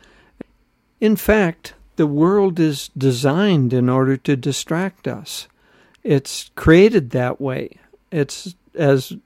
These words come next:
Yogananda said, it's created for our amusement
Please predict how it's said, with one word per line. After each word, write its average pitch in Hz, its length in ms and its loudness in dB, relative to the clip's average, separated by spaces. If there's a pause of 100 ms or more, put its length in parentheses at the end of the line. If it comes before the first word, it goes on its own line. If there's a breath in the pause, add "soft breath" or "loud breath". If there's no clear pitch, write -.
(500)
Yogananda 143 720 2
said, 135 380 -4
it's 143 400 -8 (480 soft breath)
created 143 500 6
for 143 420 0
our 135 440 -2
amusement 147 840 0